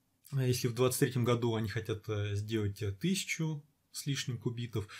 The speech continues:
то уже дальше они планируют дойти до миллиона кубитов и больше. А, так что это вот достаточно такая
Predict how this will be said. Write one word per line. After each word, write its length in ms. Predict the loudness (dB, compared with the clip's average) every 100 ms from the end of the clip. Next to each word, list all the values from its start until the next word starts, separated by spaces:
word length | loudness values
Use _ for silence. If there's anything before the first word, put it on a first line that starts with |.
| -16 -18 4
то 180 | 6 6
уже 260 | 6 4
дальше 340 | 6 4 4 0
они 160 | -2
планируют 540 | 0 0 2 2 2 2
дойти 260 | 0 0
до 320 | 2 6 8
миллиона 600 | 8 4 4 6 8 6 4
кубитов 560 | 0 0 -2 -4 -8
и 300 | -4 0 0
больше. 640 | 0 0 2 2 0 -4 -8 -12 _ _ _ -20 -20 -20 -20 -20 -20 _ _
А, 220 | -4 -2
так 180 | 2 0
что 180 | 4 2
это 160 | 2
вот 200 | -2 -4 -6
достаточно 440 | 0 2 2 0
такая 760 | -4 2 4 4 2 -2 -2